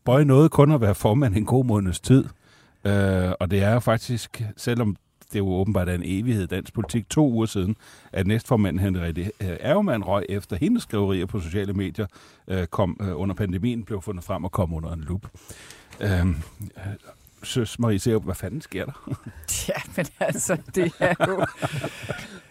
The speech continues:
Speaker 2: det er uden sidestykke. Lad os starte der. Altså, øh, sådan nogen som mig kommer jo tit til at kalde noget historisk, men det her er historisk. Vi har simpelthen ikke oplevet en partiformand, der er blevet ekskluderet, og slet ikke, øh,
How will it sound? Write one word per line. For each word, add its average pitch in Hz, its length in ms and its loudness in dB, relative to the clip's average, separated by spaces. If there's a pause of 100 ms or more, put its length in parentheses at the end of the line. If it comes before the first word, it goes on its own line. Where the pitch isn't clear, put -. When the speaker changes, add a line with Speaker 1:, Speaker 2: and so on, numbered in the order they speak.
(260)
Speaker 2:
det - 80 6
er 262 40 4
uden 320 240 0
sidestykke. 156 640 -2
Lad 151 160 0
os 180 80 -2
starte 202 320 0
der. 123 160 0 (160)
Altså, 160 200 -2
øh, 156 420 0
sådan 185 260 -6
nogen 196 140 -2
som 196 80 -4
mig 185 180 -2
kommer 170 160 -2
jo 160 40 -2
tit 180 180 -6
til 190 100 -4
at 160 60 -4
kalde 160 180 -4
noget 165 160 -2
historisk, 156 380 -6
men 147 80 -6
det 170 80 -4
her 175 80 -4
er 127 180 -4
historisk. 123 520 -10
Vi 131 60 -10
har 147 80 -4
simpelthen 170 220 -6
ikke 151 120 -4
oplevet 143 460 -4
en 135 100 -4
partiformand, 131 600 -6
der 143 60 -4
er 135 40 -4
blevet 123 260 -8
ekskluderet, 131 640 -4
og 135 200 -6
slet 151 260 -2
ikke, - 320 -6
øh, 90 200 -6